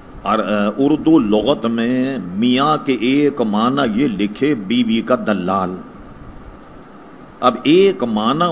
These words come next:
اس میں معزز کے مکرم کے بھی ہیں، جیسے کہ بڑے آدمی کو کہتے ہیں، "بھائی میاں صاحب۔" کبھی کبھی کوئی اپنے والد کو بھی میاں صاحب کہتا ہے،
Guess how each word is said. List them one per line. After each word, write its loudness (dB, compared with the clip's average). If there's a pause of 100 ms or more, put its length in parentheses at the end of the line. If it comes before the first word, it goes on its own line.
اس -4
میں -4
معزز -2
کے -4
مکرم -2
کے -4
بھی -6
ہیں، -6
جیسے -2
کہ -4 (600)
بڑے 6
آدمی 2
کو -2
کہتے -2
ہیں، -2
"بھائی 0
میاں 2
صاحب۔" -4 (140)
کبھی -4
کبھی -4
کوئی -2
اپنے -2
والد -4
کو -2
بھی -2
میاں 0
صاحب -2
کہتا -10
ہے، -20